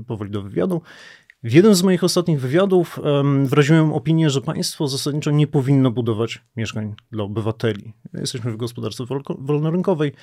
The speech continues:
mamy rozbudowany sektor budownictwa, deweloperski. Em, natomiast powiedziałem też, że państwo powinno tworzyć ramy prawne,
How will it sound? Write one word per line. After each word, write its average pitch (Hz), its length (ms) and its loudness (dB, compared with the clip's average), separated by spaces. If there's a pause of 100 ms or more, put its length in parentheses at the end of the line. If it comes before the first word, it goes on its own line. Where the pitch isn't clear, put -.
(360)
mamy 113 180 0
rozbudowany 113 480 -2
sektor 117 260 -8
budownictwa, 127 500 -2
deweloperski. 110 720 -6 (600)
Em, 131 360 0 (140)
natomiast 143 380 2
powiedziałem 156 320 2
też, 160 160 2
że 147 360 2 (260)
państwo 123 240 -2
powinno 123 520 -2
tworzyć - 440 -8 (120)
ramy 110 300 -4
prawne, 208 420 -2